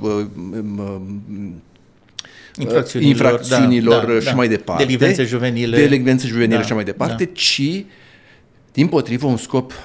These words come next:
Speaker 1: mai perfid și anume controlul populației.
Speaker 2: Mhm.
Speaker 1: Și în, în vederea unei,
Speaker 2: Posibil.
Speaker 1: unei, uh, unui control tehnocratic și, uh, chiar totalitar.
Speaker 2: Eu nu vă contrazic, probabil că aveți mai multe date decât mine. Ceea ce pot să spun este că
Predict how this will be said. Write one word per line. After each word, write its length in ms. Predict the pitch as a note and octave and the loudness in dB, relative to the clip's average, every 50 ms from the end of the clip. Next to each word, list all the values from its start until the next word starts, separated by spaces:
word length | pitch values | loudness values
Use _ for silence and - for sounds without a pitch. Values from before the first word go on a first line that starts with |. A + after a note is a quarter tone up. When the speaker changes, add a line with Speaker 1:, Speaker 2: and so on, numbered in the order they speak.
| - - | -16 -12
Speaker 1:
mai 460 | B2 B2 B2 A#2 A#2 A#2 A#2 A2+ A2 - - - - | -8 -6 -4 -2 -2 -2 -2 -4 -6 -10 -16 -18 -14
perfid 500 | - A2 G2+ G2+ - - A#2 B2 C3 C3 | -12 -12 -12 -12 -10 -8 -8 -8 -8 -8
și 140 | A2+ - A#2+ | -10 -10 -8
anume 220 | G2+ G2+ A2 A2 | -6 -6 -6 -6
controlul 420 | G#2+ G#2+ A2+ G#2 G2+ G#2+ A2 G#2 G#2 | -6 -6 -8 -10 -8 -6 -8 -8 -8
populației. 600 | E2+ F#2+ - - F2 D#2 D2+ - B2+ G#2 - D2 | -10 -12 -14 -12 -12 -12 -12 -12 -12 -12 -12 -14
Speaker 2:
Mhm. 220 | C#2+ - - _ _ - - | -14 -16 -18 _ _ -20 -18
Speaker 1:
Și 440 | - - - A#2 A2+ B2+ D#3+ F#3 - | -14 -10 -6 -4 -4 -4 -4 -6 -6
în, 180 | - C3+ D#3 F3+ - | -2 -2 0 0 2
în 160 | E3+ F3 F3 | 2 2 4
vederea 380 | - C#3 A2+ G#2+ G#2+ B2 C#3+ D#3 | 2 2 2 2 2 2 2 2
unei, 320 | D3 B2+ A2 A2 A#2 C3+ | 2 2 0 0 0 0
Speaker 2:
Posibil. 460 | C#3+ C#3 C3+ C3+ A2+ A2 G#2+ G#2+ G#2+ - - - | 0 -2 -2 -2 -2 -2 -4 -6 -8 -12 -14 -10
Speaker 1:
unei, 360 | - A2+ A#2 A#2+ A#2 A#2+ A#2 G#2 G#2 - - A#2 A2 G#2 G2+ G2 F#2 | -4 -2 -2 0 0 0 -2 -2 -4 -4 -4 -6 -6 -6 -6 -6 -6
uh, 60 | F#2 F#2+ G2 E2+ F2+ F2+ - - F#2+ | -8 -10 -12 -14 -14 -14 -14 -12 -8
unui 240 | A2+ A#2 A2+ G#2 G#2 | -6 -4 -4 -4 -4
control 300 | - A2 G2 A2 A#2 A#2+ | -6 -8 -4 -2 -2 -2
tehnocratic 580 | A#2 - - - F#2 - F2 G2 A2+ B2+ A2+ | -2 -4 -8 -8 -10 -10 -10 -12 -10 -12 -12
și, 360 | - - - A2 G#2 A2 G2+ F#2 - | -12 -10 -10 -8 -8 -8 -10 -10 -10
uh, 260 | - G2+ F#2 F2+ F2+ F2 E2+ E2 E2+ E2 D#2+ D#2 D2 D2+ B1+ - - - _ _ _ _ | -12 -12 -12 -12 -12 -14 -16 -16 -16 -16 -18 -18 -18 -18 -18 -20 -20 -20 _ _ _ _
chiar 180 | - G#2+ G#2 G2 | -14 -10 -10 -10
totalitar. 540 | F#2 - - - - F#2 E2+ E2 - - C#3 | -10 -12 -16 -18 -16 -14 -14 -14 -12 -8 -6
Speaker 2:
Eu 120 | C#3+ D3+ D#3+ | -4 -2 -2
nu 80 | E3 | -2
vă 140 | C#3+ C3+ C3 | -2 -2 -4
contrazic, 640 | C3+ A#2+ A2 G2+ - G#2+ G2+ F#2 F#2+ A2+ C#3 C#3+ C#3+ | -2 -2 -4 -4 -2 -4 -4 -4 -4 -6 -8 -8 -6
probabil 380 | - C3 A#2+ A#2 B2+ B2 A#2 | -6 -4 -2 0 0 0 0
că 60 | A2 B2 | 0 0
aveți 160 | A#2+ A2+ A#2 | -2 0 0
mai 120 | A#2+ A#2 | -2 -2
multe 260 | A#2 B2 A#2+ A#2+ A#2+ | -2 -2 -2 -2 -2
date 300 | A2 G#2 A2+ A2 - G#2 | 0 0 0 -2 -2 -2
decât 280 | F#2+ G2+ G2+ - G2+ F2+ | -4 -4 -4 -6 -6 -6
mine. 380 | G2+ A2+ B2+ C#3+ D3+ D3+ C#3+ - | -4 -4 -4 -2 -4 -4 -6 -6
Ceea 240 | - - - C3+ C#3 | -6 -4 -2 -2 -2
ce 160 | C3+ - C#3 | -2 -4 -6
pot 200 | C3 - C3 B2+ | -6 -6 -6 -6
să 140 | - - A2+ | -4 -6 -8
spun 320 | - - - - C3 D3 | -8 -8 -10 -10 -8 -6
este 340 | C#3 C3 C3 - - B2+ A#2 | -4 -6 -6 -4 -4 -6 -6
că 440 | A#2+ - A#2+ A2+ A2+ A#2 A2+ A2+ | -4 -4 -4 -2 0 0 0 0